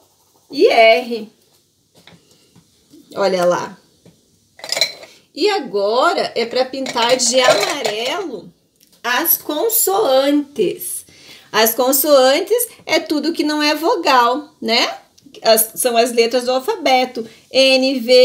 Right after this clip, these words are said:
R, N, C, H, M, N, C, F, R. Ó, a professora esqueceu de pintar uma aqui, frio. Opa!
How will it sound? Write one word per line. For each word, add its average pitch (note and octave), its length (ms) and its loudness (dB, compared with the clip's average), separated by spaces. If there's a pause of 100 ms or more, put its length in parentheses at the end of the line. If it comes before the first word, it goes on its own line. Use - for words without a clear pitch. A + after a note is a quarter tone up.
(200)
R, B3+ 560 0 (280)
N, B3 300 -8 (280)
C, B3+ 500 4
H, A3 640 -4 (880)
M, B3+ 600 4
N, A#3+ 500 2
C, A#3+ 640 0 (1200)
F, B3+ 600 2
R. A3+ 420 2
Ó, D4 200 -2
a D#4 60 -2
professora C#4+ 360 -4
esqueceu D4 360 -4
de C4 80 -6
pintar C#4+ 340 -2
uma C#4+ 140 -2
aqui, C#4+ 440 -6
frio. C#4+ 880 -2 (480)
Opa! B3 840 0